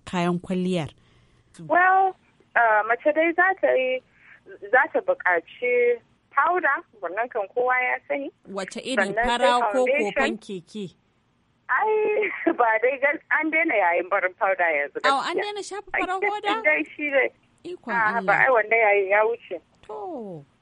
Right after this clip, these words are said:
Speaker 2: Yanzu 'yan mata pancake ake samowa, akwai different, uh,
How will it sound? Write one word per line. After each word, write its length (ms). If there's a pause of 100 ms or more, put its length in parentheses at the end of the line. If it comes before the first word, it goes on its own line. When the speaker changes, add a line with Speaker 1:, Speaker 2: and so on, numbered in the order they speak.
(100)
Speaker 2:
Yanzu 300
'yan 160
mata 400 (320)
pancake 480
ake 320
samowa, 520
akwai 320
different, 540 (540)
uh, 480